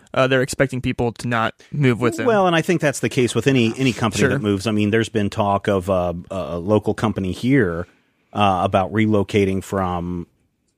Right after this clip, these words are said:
Speaker 2: further east to further west.
Speaker 1: Mm-hmm.
Speaker 2: And I know that there are people who have said, "Look, if you guys move even thirty-five miles,
Speaker 1: Right.
Speaker 2: I'm not joining
Speaker 1: Sure,
Speaker 2: this,
Speaker 1: sure.
Speaker 2: uh, I'm not joining this, this group." So it's not uncommon to say, "Hey,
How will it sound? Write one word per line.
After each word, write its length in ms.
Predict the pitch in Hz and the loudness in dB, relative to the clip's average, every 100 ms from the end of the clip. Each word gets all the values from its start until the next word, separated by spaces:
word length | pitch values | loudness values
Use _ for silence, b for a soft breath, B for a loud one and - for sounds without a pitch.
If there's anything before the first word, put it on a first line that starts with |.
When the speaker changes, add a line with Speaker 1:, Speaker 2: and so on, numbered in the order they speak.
| _ _ _ - | _ _ _ -4
Speaker 2:
further 340 | 139 123 110 | 0 2 0
east 460 | 127 127 117 - - | 0 2 2 -2 -12
to 240 | - 110 | -2 0
further 340 | 101 123 107 98 | 2 0 0 0
west. 440 | 101 131 92 160 | 2 2 4 2
Speaker 1:
Mm-hmm. 100 | 151 147 | 4 4
Speaker 2:
And 100 | 98 | 2
I 40 | |
know 220 | 104 143 | 2 2
that 160 | 127 98 | 2 -2
there 160 | 98 | -4
are 140 | 92 95 | -4 -10
people 420 | - 117 104 98 | -4 -4 -2 -2
who 120 | 104 | 0
have 100 | 98 | -2
said, 200 | - 104 | 0 -2
"Look, 260 | 90 120 - B B B | 2 0 0 B B B
if 100 | 95 | -2
you 80 | 135 | 0
guys 260 | 131 104 | 2 2
move 240 | 110 117 107 | 2 2 4
even 480 | 113 104 98 92 87 _ _ | 2 0 -4 -8 -12 _ _
thirty-five 580 | - 127 120 104 101 92 | 0 0 2 0 -2 2
miles, 640 | 117 113 95 87 82 110 | 2 4 2 0 -4 -6
Speaker 1:
Right. 100 | 92 _ _ _ | -8 _ _ _
Speaker 2:
I'm 160 | 113 113 | -4 -2
not 160 | 95 | -4
joining 320 | 92 107 101 | -4 -2 -2
Speaker 1:
Sure, 140 | 95 123 | -2 -4
Speaker 2:
this, 120 | 92 | -4
Speaker 1:
sure. 140 | 131 117 | -4 -2
Speaker 2:
uh, 400 | 92 87 85 85 _ _ _ _ _ _ _ _ | 0 -2 -6 -10 _ _ _ _ _ _ _ _
I'm 120 | 104 107 | -4 -2
not 160 | 92 | -2
joining 340 | 92 104 95 90 | 2 2 2 -2
this, 220 | 87 - | -4 -4
this 220 | 95 87 | -4 -4
group." 440 | 95 104 98 69 - _ _ _ _ | -4 -4 -4 -6 -20 _ _ _ _
So 380 | - 123 117 120 | 0 2 2 0
it's 140 | 120 | 0
not 160 | 180 143 | 0 0
uncommon 440 | 113 147 127 107 | 0 0 0 0
to 80 | 104 | -2
say, 200 | - 101 | -2 -2
"Hey, 260 | 117 92 | -2 -4